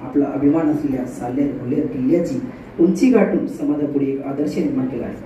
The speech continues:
आपल्या हातून अनेक रुग्णांना पुनर्जीवन प्राप्त झाले, अनेक संसार सावरले, अनेक कुटुंबांना नवसंजीवनी मिळाली. आज आमचा भूमिपुत्र राज्याच्या राजधानीतला एक अढळ ध्रुवतारा बनला आहे.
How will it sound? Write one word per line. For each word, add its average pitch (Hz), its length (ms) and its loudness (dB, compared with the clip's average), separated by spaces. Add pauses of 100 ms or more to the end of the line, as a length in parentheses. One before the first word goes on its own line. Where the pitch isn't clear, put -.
(600)
आपल्या 151 300 6
हातून 156 320 4 (340)
अनेक 208 260 2
रुग्णांना 202 380 4
पुनर्जीवन 208 560 2
प्राप्त - 340 0
झाले, 135 220 0 (480)
अनेक 151 180 0
संसार 143 420 0
सावरले, 135 420 0 (280)
अनेक 151 240 0
कुटुंबांना 160 600 0 (300)
नवसंजीवनी 160 680 4
मिळाली. - 280 -2 (680)
आज 180 200 2
आमचा - 280 2
भूमिपुत्र 170 480 2 (580)
राज्याच्या 160 440 2
राजधानीतला 165 500 2
एक 156 260 0
अढळ 175 300 4
ध्रुवतारा 143 600 0
बनला 131 260 -6
आहे. - 260 -12